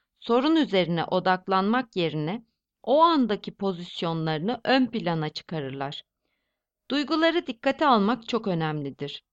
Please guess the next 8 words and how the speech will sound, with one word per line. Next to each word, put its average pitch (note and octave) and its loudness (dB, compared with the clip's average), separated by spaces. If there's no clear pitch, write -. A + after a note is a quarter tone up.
Sorun D4+ 0
çözme A3 0
süreci E3 -4
sadece C4+ 0
bilişsel A3 -2
bir G#3+ 2
süreç G3 -4
değildir. C#3+ -4